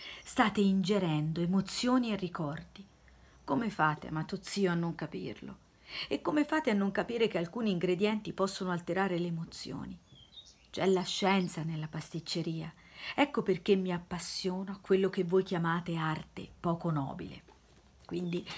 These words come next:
qui ra-, cioè, qui c'è anche, eh, c'è anche, ci sono anche ricette, eh, sicuramente. Si parla di un Leonardo, mm, meno,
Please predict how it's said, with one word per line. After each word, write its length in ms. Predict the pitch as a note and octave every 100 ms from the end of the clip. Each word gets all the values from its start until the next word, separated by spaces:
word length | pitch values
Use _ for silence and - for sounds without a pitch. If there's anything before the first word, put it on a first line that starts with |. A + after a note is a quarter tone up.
| - - -
qui 320 | - C#4 C4+ - - - -
ra-, 220 | F3+ - -
cioè, 240 | - - -
qui 180 | C#4 -
c'è 240 | - F#3+
anche, 640 | G3 G#3+ - G3 F3+ E3+
eh, 380 | D#3+ D#3 F#3+ G#3
c'è 140 | G3+ E3+
anche, 460 | E3 F3+ F3+ E3+
ci 100 | E3+
sono 160 | - E3
anche 160 | E3+ F3+
ricette, 720 | E3+ E3+ D#3 - - D#3+ D#3+
eh, 40 |
sicuramente. 800 | E3+ E3+ E3+ E3 D#3+ E3+ D#3 E3+
Si 140 | E3+ -
parla 380 | G3 A3 G3+ G3 - - -
di 160 | - A#3+
un 140 | A3
Leonardo, 960 | G#3+ G#3 A3 A3+ A#3 A3 F#3+ A#3 A3+ A3 -
mm, 440 | F#3+ F#3 F3+ F3 E3+ - -
meno, 840 | G3+ G#3 G3+ G3 F#3+ F3 E3+ D3